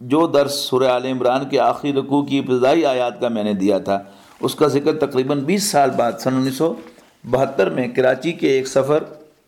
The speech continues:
کے دوران میرے سامنے بہت عجیب طریقے سے آیا۔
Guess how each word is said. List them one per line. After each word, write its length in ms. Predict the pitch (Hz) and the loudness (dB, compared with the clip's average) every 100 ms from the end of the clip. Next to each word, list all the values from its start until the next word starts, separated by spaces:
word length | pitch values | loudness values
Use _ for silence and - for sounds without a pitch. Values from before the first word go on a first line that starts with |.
| _ _ _ - | _ _ _ -4
کے 100 | 160 | 0
دوران 440 | 151 139 143 160 151 | 4 4 4 0 0
میرے 380 | 139 151 175 | 0 0 -2
سامنے 460 | - 143 139 151 160 143 | -2 0 0 0 -4 0
بہت 340 | 139 175 - - - - | 2 0 -2 -18 -8 -2
عجیب 280 | 127 156 160 | 0 0 0
طریقے 320 | 131 127 131 | -2 2 0
سے 140 | 135 127 | 2 2
آیا۔ 260 | 110 139 | 2 0